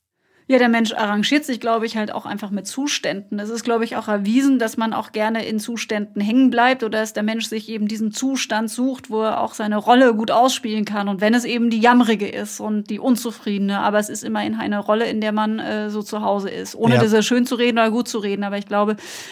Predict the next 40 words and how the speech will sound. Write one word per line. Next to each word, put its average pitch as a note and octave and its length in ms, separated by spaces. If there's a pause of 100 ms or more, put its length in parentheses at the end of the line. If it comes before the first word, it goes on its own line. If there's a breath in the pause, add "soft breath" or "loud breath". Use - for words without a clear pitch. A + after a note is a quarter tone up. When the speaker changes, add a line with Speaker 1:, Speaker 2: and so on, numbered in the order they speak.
Speaker 1:
hat A3+ 140
auch G#3+ 180
wahrscheinlich A3 400
damit A3 340
zu G#3 120
tun. B3+ 220
Speaker 2:
Da B2+ 120
hast C#3+ 160
du D3 100
absolut D3+ 500
recht D3+ 240
und C#3+ 60
es B2 120
gibt - 180
natürlich C#3+ 360
viele D#3+ 260
Leute, C#3+ 320
die B2+ 160
gerne C#3 400
auch C3+ 260 (440 loud breath)
ihre D3 200
Probleme C#3 540
wälzen D#3 500
und C3+ 300
manchmal D3 340
hat D#3+ 100
man D3 140
das C#3+ 140
Gefühl, D#3+ 460 (200 loud breath)
die A#2 140
wollen D3 240
ihre C#3 160
Probleme A#2 480
gar G#2 180
nicht G2+ 160
loswerden. A2 640 (260 loud breath)
Ich - 80
habe - 140
einen C3+ 180
sehr C#3 220